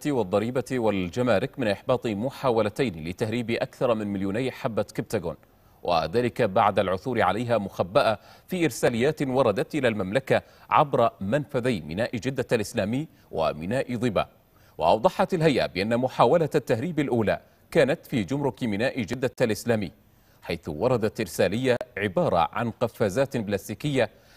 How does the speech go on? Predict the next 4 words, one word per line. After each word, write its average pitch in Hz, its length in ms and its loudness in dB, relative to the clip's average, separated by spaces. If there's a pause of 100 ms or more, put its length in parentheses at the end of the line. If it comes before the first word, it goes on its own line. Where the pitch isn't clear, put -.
(140)
كانت 175 300 -2
مخبأة 110 560 0
بطريقة 113 680 -2
مصنعية 110 640 -2